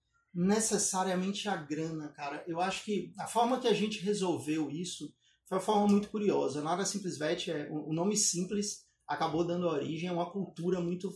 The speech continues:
muito forte, tá? Então, assim, lá a gente foi muito simples no início. A gente tomou a decisão de converter a empresa, tinha um caixa, a gente simplesmente limitou os gastos, chegou pro sócio e disse, "Velho, agora é assim, ó, dois mil reais por mês pra cada um,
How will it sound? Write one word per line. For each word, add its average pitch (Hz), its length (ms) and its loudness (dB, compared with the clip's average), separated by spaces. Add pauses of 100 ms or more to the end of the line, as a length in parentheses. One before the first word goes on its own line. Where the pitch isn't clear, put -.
muito 175 240 -4 (120)
forte, 139 400 0
tá? - 220 -6 (480)
Então, 180 240 -2
assim, 180 260 0
lá 180 140 2
a 214 40 0
gente 247 180 0
foi 247 140 4
muito 226 220 4
simples 220 400 -4
no 254 80 -2
início. 196 340 0
A 156 40 -4
gente 175 200 -4
tomou 214 200 0
a 220 40 2
decisão 185 460 0
de 175 80 -2
converter 165 320 -6
a 160 60 -6
empresa, 143 440 -4 (240)
tinha 247 260 0
um 254 120 0
caixa, 156 420 -4 (380)
a 160 80 -4
gente 214 220 0
simplesmente 208 580 0
limitou 214 380 2
os 185 100 0
gastos, 151 420 -2
chegou 175 220 -4
pro 180 160 -4
sócio 175 420 -4
e 190 40 -6
disse, 165 240 -4
"Velho, 160 220 -2
agora 170 480 0 (280)
é 170 80 -4
assim, 180 360 -2
ó, 127 100 -10 (140)
dois 202 200 4
mil 190 160 4
reais 165 300 -2
por 147 260 -2
mês 147 400 -2
pra 160 140 -4
cada 190 400 -2
um, 170 280 0